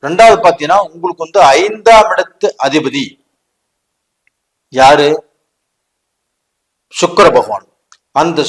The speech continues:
சுக்கிர பகவானும் ஐந்தாம் இடத்துல ஆட்சியாக இருக்கிறார். இது ரெண்டாவது யோகம். உங்களுக்கு வந்து பார்க்க போனா இந்த ஒன்பதாம் இடத்து அதிபதி யார் அப்படின்னா சனி பகவான். அந்த சனி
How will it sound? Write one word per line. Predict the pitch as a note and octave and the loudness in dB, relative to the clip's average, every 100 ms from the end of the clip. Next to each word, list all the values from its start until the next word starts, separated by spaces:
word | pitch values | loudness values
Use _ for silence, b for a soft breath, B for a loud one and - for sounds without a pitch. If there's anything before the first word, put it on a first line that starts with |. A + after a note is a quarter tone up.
| - | -6
சுக்கிர | E3 - A#3 A3+ | -8 0 4 4
பகவானும் | G3 E3+ D#3+ F#3 G#3+ _ C3+ D#3 | 4 4 4 2 -6 _ 0 2
ஐந்தாம் | F#3+ G3 F#3+ F3 C3+ | 2 2 2 2 0
இடத்துல | C#3 D3 E3 G3+ _ _ _ _ A2 B2+ | -4 -2 0 -2 _ _ _ _ -2 0
ஆட்சியாக | E3+ E3 - C#3+ C3+ D3 C3 | 0 -2 -6 0 2 0 -6
இருக்கிறார். | - A#2 B2 B2 - - _ _ _ _ _ _ _ _ _ _ | -8 -2 2 2 -2 -14 _ _ _ _ _ _ _ _ _ _
இது | B2 D3+ A2+ | -6 -4 -4
ரெண்டாவது | A#2 C3+ C3 B2 B2 G2+ | -2 0 0 -2 -10 -18
யோகம். | G2 _ _ _ _ _ _ _ _ _ _ _ _ _ - | -20 _ _ _ _ _ _ _ _ _ _ _ _ _ -12
உங்களுக்கு | E3+ F#3+ E3+ | -4 -2 0
வந்து | F#3+ A3+ | -2 2
பார்க்க | F3+ - F3 | 2 2 -2
போனா | F3+ | -2
இந்த | D3+ C3 | -2 -4
ஒன்பதாம் | F#3+ A3+ A3 G#3+ A3 | -2 2 4 4 4
இடத்து | F#3 - F3 | 0 0 2
அதிபதி | D3 F3 E3+ D#3 | 2 2 0 2
யார் | C3+ C3 | 4 4
அப்படின்னா | B2+ A2+ B2 F#3 - _ _ - | 0 -4 -4 -4 -4 _ _ -4
சனி | D#3 F3 E3 | 0 0 2
பகவான். | A2 G#2+ F#2+ _ _ _ _ C3 | 0 -2 -8 _ _ _ _ -4
அந்த | D#3 F3 D#3+ D#3 | -2 0 -2 0
சனி | D3 F#3 | -2 0